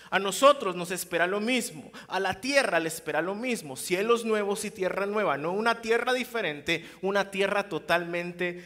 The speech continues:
renovada. No es un lugar, de nuevo, meramente espiritual.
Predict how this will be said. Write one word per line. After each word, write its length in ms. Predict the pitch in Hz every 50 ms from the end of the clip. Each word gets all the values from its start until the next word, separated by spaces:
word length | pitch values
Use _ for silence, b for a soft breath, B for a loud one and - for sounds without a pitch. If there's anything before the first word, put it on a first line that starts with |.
| B B B
renovada. 1200 | - - - 156 156 151 151 147 147 143 156 165 170 165 156 - - - - - - - - _ _ _ _ _ _ _ _ _ _ _ _ _ _ _ _ _ _ _ _ _ _ _ _ _ _ _ _ _ _ _ _ _
No 140 | 143 147 151
es 180 | 147 - -
un 140 | 190 190 196
lugar, 460 | 180 160 151 143 156 160 156 143 147
de 80 | 135 127
nuevo, 400 | 131 143 147 151 143 131 135 127
meramente 560 | 139 143 151 156 147 143 151 151 147 147 151
espiritual. 800 | 139 - - - 135 139 131 131 - 180 190 160 139 - - -